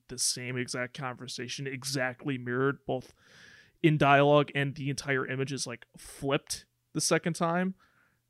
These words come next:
And of course, the iconic image of, like, the, their two faces, uh, merging into one and stuff like that.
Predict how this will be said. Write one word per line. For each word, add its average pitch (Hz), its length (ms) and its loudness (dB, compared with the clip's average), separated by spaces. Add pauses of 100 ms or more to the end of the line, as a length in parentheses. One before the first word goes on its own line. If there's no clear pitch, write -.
(140)
And 131 560 0 (100)
of 131 160 -2
course, 135 360 0
the 120 380 -4
iconic 123 420 -8
image 120 280 -12
of, 117 160 -16
like, 120 380 -18
the, 123 340 -10
their 123 140 -10
two 127 180 -14
faces, 170 800 4
uh, 135 560 4
merging 143 480 0
into 139 280 -2
one 131 420 -6 (580)
and 135 80 -6
stuff - 300 -2
like 123 180 -4
that. 117 320 -6